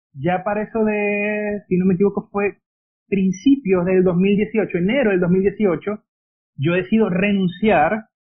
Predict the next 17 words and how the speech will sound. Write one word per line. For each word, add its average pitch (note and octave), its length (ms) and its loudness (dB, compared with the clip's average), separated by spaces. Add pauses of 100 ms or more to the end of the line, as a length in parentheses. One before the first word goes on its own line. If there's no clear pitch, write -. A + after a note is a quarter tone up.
(140)
Pues E3 160 -4
bueno, D#3+ 280 -4 (260)
la D#3+ 200 -6
situación, F#3 840 -2
eh, F#3+ 160 -2
aquí F#3 180 -2
en F#3+ 100 0
Venezuela F#3+ 520 0
con F#3 120 -6
los F3+ 100 -10
salarios F#3+ 440 0
no, F3+ 300 -8
no F3 140 -6
era F3 140 -2
la F#3 120 -2
mejor, G3+ 560 -2 (380)
eh, D#3 680 -6